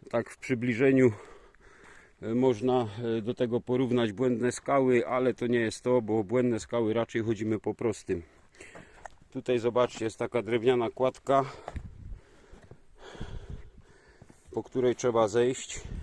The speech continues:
Także mówię, ten szlak oceniam w skali jeden do pięć jako pięć. Wiadomo, że miejscami jest łagodny,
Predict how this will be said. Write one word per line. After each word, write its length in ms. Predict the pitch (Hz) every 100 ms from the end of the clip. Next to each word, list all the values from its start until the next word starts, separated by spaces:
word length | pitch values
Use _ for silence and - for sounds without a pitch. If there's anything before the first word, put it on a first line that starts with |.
| - - - - - - _ _ - - _ - - - - - - - _ -
Także 280 | 110 107 123
mówię, 300 | 127 113 113
ten 180 | 131 131
szlak 360 | - 127 127
oceniam 460 | 113 - 123 123 117
w 60 | -
skali 460 | - 120 117 101
jeden 360 | 117 120 117 113
do 100 | 113
pięć 300 | 120 127 110
jako 260 | 110 -
pięć. 520 | - 131 135 127 - - - - - - - - _ - - - - - - - - - -
Wiadomo, 420 | 113 117 135 127
że 140 | 113 120
miejscami 480 | 123 - 135 127 123
jest 160 | 110
łagodny, 580 | 113 110 139 110 131